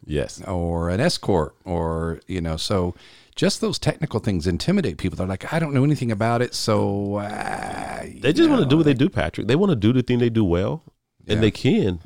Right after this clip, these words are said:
Speaker 1: but then they have to hire someone that's gonna do the things that's required that they don't do well. You know, and the laws have changed. Even when you think about a contractor or an employee,
Speaker 2: Yeah.
Speaker 1: that's became a little bit more trickier this year.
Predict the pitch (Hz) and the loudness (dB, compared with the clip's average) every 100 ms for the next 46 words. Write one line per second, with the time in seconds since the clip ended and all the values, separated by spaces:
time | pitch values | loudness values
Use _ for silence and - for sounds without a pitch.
0 | _ - 104 - 104 101 117 - 73 107 | _ -4 -2 0 2 2 0 -2 -2 0
1 | 113 104 87 87 85 - 90 95 90 90 | 0 -2 -2 0 -2 0 0 2 0 0
2 | 90 80 78 - 78 - 87 98 113 - | -2 0 -2 -2 -8 -6 -2 -2 -2 -6
3 | 85 - 80 85 - 80 73 85 64 - | -10 -6 -4 -4 -6 -6 -4 -4 -6 -12
4 | - _ _ 110 87 85 - 101 104 117 | -20 _ _ 2 4 2 -2 0 2 2
5 | 208 98 - 82 78 143 208 156 135 113 | 0 -2 -4 -2 -2 -2 -2 0 -2 -2
6 | 104 92 78 - 110 95 - - 78 76 | -2 -2 -2 -2 -2 -2 -4 -2 -2 -2
7 | 92 92 85 - _ _ _ _ _ _ | -2 -2 -2 -8 _ _ _ _ _ _
8 | _ 98 101 113 180 - 120 98 87 90 | _ -4 0 0 -2 -2 0 2 4 4
9 | 92 87 - 76 - - - 78 73 101 | 4 2 -4 -8 -6 -4 -2 0 0 0
10 | - 53 | -2 -10